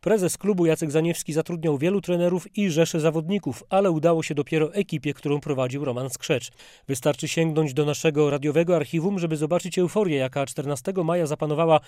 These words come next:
w hali Uniwersytetu w Białymstoku. Koszykarze cieszyli się wspólnie z kibicami, tańczyli i podrzucali trenera.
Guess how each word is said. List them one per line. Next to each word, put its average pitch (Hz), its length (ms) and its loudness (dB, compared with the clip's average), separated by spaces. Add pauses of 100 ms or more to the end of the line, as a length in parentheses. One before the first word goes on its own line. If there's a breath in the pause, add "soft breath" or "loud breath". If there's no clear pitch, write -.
w - 80 -18
hali 170 340 2
Uniwersytetu 160 720 0
w 127 40 -10
Białymstoku. 135 640 0 (220 loud breath)
Koszykarze 170 520 0
cieszyli 165 400 -2
się 156 120 -4
wspólnie 143 320 -4
z - 80 -8
kibicami, 151 640 0
tańczyli 156 580 0
i 175 100 -6
podrzucali 131 460 -2
trenera. 143 440 0